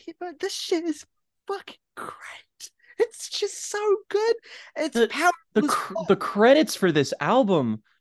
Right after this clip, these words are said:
Speaker 2: Jeff Beck is on this album?
Speaker 1: Oh, dude.
Speaker 2: What?
Speaker 1: The fucking, the manpower on this thing is unreal. And what's great about it is it's not just, you know, Seal is being lifted up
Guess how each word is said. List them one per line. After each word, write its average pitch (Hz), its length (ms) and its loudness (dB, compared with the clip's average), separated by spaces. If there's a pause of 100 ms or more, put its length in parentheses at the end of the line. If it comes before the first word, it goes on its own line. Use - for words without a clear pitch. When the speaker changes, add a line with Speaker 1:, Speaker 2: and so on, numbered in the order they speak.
(160)
Speaker 2:
Jeff 170 480 2
Beck 165 520 -2
is 330 200 -4
on 330 340 0
this 392 200 -2
album? 453 400 -2 (480)
Speaker 1:
Oh, 302 360 2 (400)
dude. 349 360 4
Speaker 2:
What? 605 340 4 (100)
Speaker 1:
The 453 80 -4 (240)
fucking, 392 500 -2 (220)
the 349 100 2
manpower 311 800 0
on 269 140 -2
this 254 200 -6
thing 294 380 -10 (180)
is 311 220 -8 (140)
unreal. 277 1200 -2 (240)
And 254 220 -4
what's 285 180 0
great 208 320 -2
about 277 320 -2
it 269 100 -4
is 196 140 -6
it's - 160 -10
not 240 160 -6
just, - 320 -6
you 196 100 -6
know, 160 120 -2
Seal 208 380 -4
is 160 120 -4
being 175 260 -6
lifted 147 440 -6
up 151 220 -4